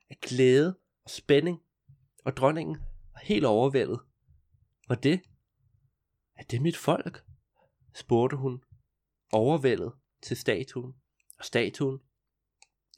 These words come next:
den kiggede bare på hende og sagde, "Ja, det er dit folk,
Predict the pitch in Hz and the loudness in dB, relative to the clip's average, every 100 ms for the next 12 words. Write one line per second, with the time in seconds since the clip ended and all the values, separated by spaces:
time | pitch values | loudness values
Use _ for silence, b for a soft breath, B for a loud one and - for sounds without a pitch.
0 | - 98 - 113 113 135 - 104 120 - | -10 -8 -4 -2 0 0 -2 -8 -8 -4
1 | 107 113 117 131 _ _ 120 - 92 92 | -4 -4 -10 -20 _ _ -14 -10 -8 -2
2 | 104 - _ _ _ _ _ _ _ - | -2 -2 _ _ _ _ _ _ _ -4
3 | 135 127 - 120 - | -4 -2 -2 -2 -4